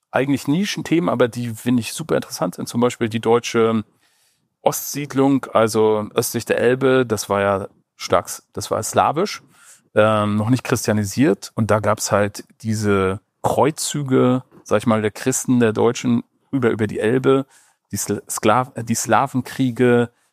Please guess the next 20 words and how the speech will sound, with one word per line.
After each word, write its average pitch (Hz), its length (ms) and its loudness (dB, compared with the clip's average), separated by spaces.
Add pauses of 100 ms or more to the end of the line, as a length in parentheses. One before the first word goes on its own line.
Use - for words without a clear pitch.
(140)
den 110 140 0
Widerstandskampf 120 800 2
der 104 120 -2
Slawen, 123 580 0 (500)
der 98 80 4
dann 101 160 2
irgendwann 104 420 2
nach 104 240 -2
einhundert, 117 420 0
zweihundert 110 340 0
Jahren 107 160 0
blutigen 113 360 -2
Kriegen 123 360 2
in, 107 200 0
in 110 80 -2
Christianisierung 117 720 0
mündete. 123 560 2 (320)
Wahnsinnig 151 640 0
interessantes - 460 -4
Thema, 147 360 -2